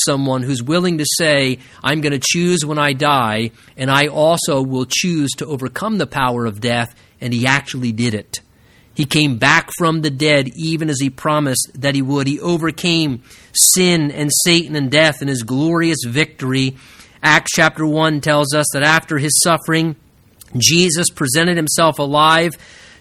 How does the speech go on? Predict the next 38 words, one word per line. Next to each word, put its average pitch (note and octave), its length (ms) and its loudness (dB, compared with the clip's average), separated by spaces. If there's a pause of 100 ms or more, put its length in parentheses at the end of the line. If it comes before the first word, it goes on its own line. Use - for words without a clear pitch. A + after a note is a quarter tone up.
to E3 140 2
his D3 180 2
disciples E3+ 680 2 (280)
and D3+ 140 0
gave E3+ 280 2
them D3+ 280 2
many G3 300 2
convincing F#3 880 0
proofs D#3 600 0
that C3 160 -2 (120)
he F3 280 0
was D#3 520 2 (160)
alive. C#3 720 2 (320)
And D#3 140 2
he D#3 100 4
appeared G#3+ 420 2
to F3+ 60 -2
them E3 180 2
over E3 280 0
a D3 60 0
period G#3 420 2
of D3+ 100 0 (160)
forty A#3 320 2
days F#3+ 500 2 (500)
and D3 140 -2
spoke G3 460 2
to E3 60 -6
them C#3 240 0
about C3+ 280 -2
the C3 80 -6
kingdom D#3 400 -4
of B2+ 160 -6
God. A#2+ 400 -6 (380)
So G3 160 2
for F#3 180 0
over A3 280 2
a G#3 80 4
month, F#3 580 0